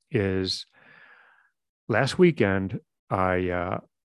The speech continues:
I was in Miami for a conference. I'm gonna see a lot of old friends and talk business and, and coaching, you know, and I, I get to help people. I see my clients and all of this, right? Again, eh,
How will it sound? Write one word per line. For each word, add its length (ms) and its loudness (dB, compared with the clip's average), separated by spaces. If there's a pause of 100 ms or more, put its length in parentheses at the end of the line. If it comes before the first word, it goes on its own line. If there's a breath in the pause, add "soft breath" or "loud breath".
(160)
I 80 -2
was 140 -2
in 80 0
Miami 440 -2
for 180 -8
a 60 -8
conference. 540 -6
I'm 80 -14
gonna 120 -12
see 180 -4
a 80 -4
lot 200 -2
of 60 -8
old 240 -2
friends 680 4
and 100 -12
talk 220 -12 (100)
business 760 0
and, 200 -12
and 160 -14
coaching, 800 2
you 60 -2
know, 160 -6
and 100 -10
I, 40 -14 (360 soft breath)
I 40 -10
get 180 -16
to 140 -8
help 260 2
people. 260 0
I 20 0
see 160 -6
my 140 -4
clients 960 2 (280 loud breath)
and 140 -4
all 260 4
of 120 2
this, 380 -8
right? 340 2 (160)
Again, 560 2 (1300 soft breath)
eh, 100 -6